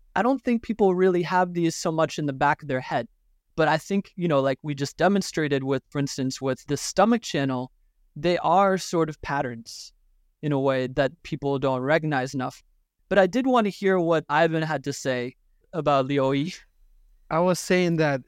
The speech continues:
Speaker 2: Liu Yi makes the argument that that's region called the seventy-seven region, the reason that it purges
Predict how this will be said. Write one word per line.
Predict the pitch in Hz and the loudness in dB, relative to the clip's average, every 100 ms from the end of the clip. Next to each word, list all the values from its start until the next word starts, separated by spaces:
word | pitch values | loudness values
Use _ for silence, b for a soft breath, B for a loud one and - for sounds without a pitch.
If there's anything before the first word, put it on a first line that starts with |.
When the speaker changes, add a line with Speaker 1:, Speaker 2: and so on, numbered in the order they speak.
| - | -10
Speaker 2:
Liu | 151 185 | 0 2
Yi | 220 202 | 4 4
makes | 175 160 - | 2 0 -2
the | 151 | -2
argument | 139 151 156 147 131 | 0 0 2 2 0
that | 123 | -2
that's | 127 113 - - _ - | -4 -6 -8 -18 _ -2
region | 127 165 156 127 | 2 2 2 -2
called | 120 131 | 0 -2
the | 120 | -2
seventy-seven | 113 131 123 117 104 - 151 151 | -2 -2 0 -2 -2 -2 0 0
region, | 120 113 104 117 110 - - _ - | 0 -2 -4 -6 -6 -8 -14 _ -4
the | 139 | -2
reason | 135 208 233 226 | 2 2 4 2
that | 180 143 | 4 2
it | 131 | 0
purges | - 151 151 151 135 | -2 -2 0 -2 -2